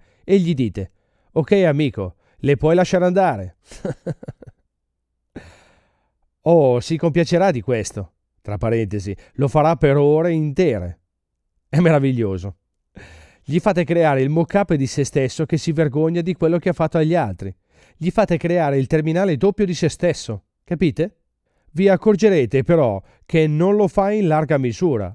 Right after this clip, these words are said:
o molto spesso. <laughs> Potete annotarla come una delle tecniche che vi troverete ad usare. Questa è la tecnica delle scuse. L'accoppiamento dei terminali con le scuse.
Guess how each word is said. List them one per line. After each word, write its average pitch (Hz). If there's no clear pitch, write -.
o 127
molto 156
spesso. -
<laughs> -
Potete 190
annotarla 185
come 170
una 175
delle 156
tecniche 165
che 147
vi 127
troverete 147
ad 143
usare. 98
Questa 147
è 139
la 143
tecnica 170
delle 185
scuse. 104
L'accoppiamento 190
dei 165
terminali 151
con 139
le 120
scuse. 104